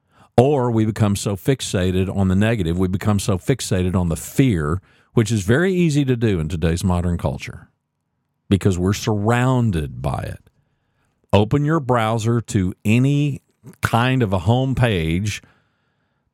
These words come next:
that's got any kind of news feed on it at all, and you are going to see,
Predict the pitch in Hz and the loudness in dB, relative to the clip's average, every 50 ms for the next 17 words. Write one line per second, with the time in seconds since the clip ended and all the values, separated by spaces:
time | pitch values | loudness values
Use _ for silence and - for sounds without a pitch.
0 | _ - 107 104 98 - - 104 95 95 - - 117 117 127 147 151 - - 135 | _ 0 0 0 0 0 -2 -2 -2 -2 -2 0 2 2 2 2 2 0 0 0
1 | 135 127 120 117 120 127 131 131 127 120 107 - - - - 98 87 85 87 87 | 2 2 2 2 2 2 2 2 2 0 0 -2 -6 -4 -2 0 0 2 2 0
2 | 85 85 87 95 95 92 98 101 104 110 113 104 90 87 80 82 85 92 - - | 2 2 2 2 0 0 0 0 0 0 0 0 -2 -2 -2 -4 -6 -8 -14 -20
3 | _ _ 101 101 95 98 95 92 92 - - - 104 104 107 117 123 117 110 101 | _ _ 0 0 2 2 0 0 -2 -4 -4 -2 2 2 4 4 4 2 0 0
4 | 104 107 104 104 104 98 90 - - - 101 92 90 90 90 87 | 0 0 2 0 0 -2 -2 -4 -2 0 0 2 2 0 0 -2